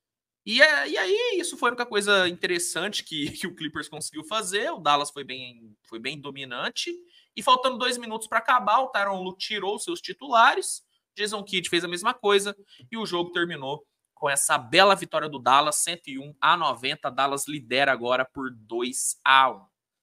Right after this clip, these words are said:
Sobre, é, o Dallas, segunda vitória seguida, onde a defesa, é, a, a, onde, onde a defesa do Dallas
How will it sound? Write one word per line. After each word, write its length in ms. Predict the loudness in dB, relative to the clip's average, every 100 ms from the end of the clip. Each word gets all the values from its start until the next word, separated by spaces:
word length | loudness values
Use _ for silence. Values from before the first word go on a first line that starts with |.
| _ _ _ _
Sobre, 760 | 0 6 10 10 8 2 2 2
é, 400 | 2 4 4 2
o 80 | 4
Dallas, 840 | 10 10 10 6 4 4 4 0 _ _ _ _
segunda 500 | -2 0 0 0 0
vitória 340 | 0 0 0 0
seguida, 760 | -2 -6 -8 -8 -4 -4 -4 _ _
onde 420 | -10 -8 -8 -4 4
a 140 | 4
defesa, 1040 | 4 -2 -2 -4 -4 4 4 4 2 0 -2 -12 _ _ _
é, 720 | -12 -12 -14 -16 -18 -20 -20 _ _ _
a, 260 | -8 -4 -4
a, 60 | -4
onde, 180 | -8 -8
onde 180 | -4 -2
a 40 |
defesa 400 | -4 -4 -6 -6
do 140 | -10
Dallas 720 | 2 4 6 4 2 0 0